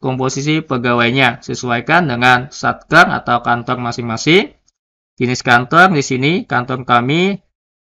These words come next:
sekolah atau madrasah, kami pilih non pelayanan. Di sini untuk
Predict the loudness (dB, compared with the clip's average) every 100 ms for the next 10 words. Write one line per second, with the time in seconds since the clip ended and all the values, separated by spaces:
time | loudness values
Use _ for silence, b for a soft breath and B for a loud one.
0 | _ _ _ _ _ _ -8 -4 2 2
1 | 2 0 0 -2 -2 -2 2 4 2 -4
2 | -6 -4 -4 -2 -2 0 -4 -6 -2 -2
3 | -2 2 4 4 0 _ _ _ _ _
4 | _ _ _ _ _ _ _ _ _ -12
5 | -4 -2 0 0 0 0 2 4 2 0
6 | -4